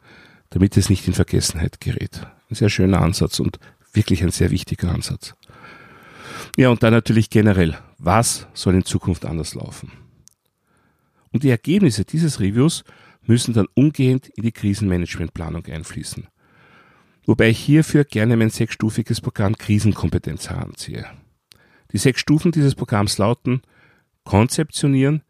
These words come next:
ressourcieren, implementieren, simulieren, evaluieren und netzwerken.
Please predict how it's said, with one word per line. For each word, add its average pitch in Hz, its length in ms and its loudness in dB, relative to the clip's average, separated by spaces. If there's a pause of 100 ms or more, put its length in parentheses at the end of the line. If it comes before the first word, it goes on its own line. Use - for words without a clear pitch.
(320)
ressourcieren, 131 1040 0 (440)
implementieren, 131 960 0 (680)
simulieren, 127 800 2 (400)
evaluieren 95 680 2 (580)
und 87 220 -2
netzwerken. - 580 -8